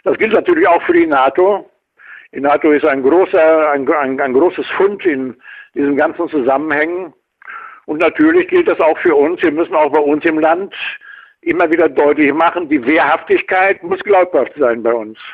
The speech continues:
Wir wollen nicht aggressiv sein, wir dürfen keine Anlass geben und keine Fehler machen, die zu Konflikten führen, aber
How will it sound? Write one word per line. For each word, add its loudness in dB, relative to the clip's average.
Wir 2
wollen 2
nicht -2
aggressiv 0
sein, 2
wir 2
dürfen -2
keine 0
Anlass 0
geben 2
und -6
keine 0
Fehler 2
machen, -2
die 4
zu 0
Konflikten -2
führen, 0
aber 2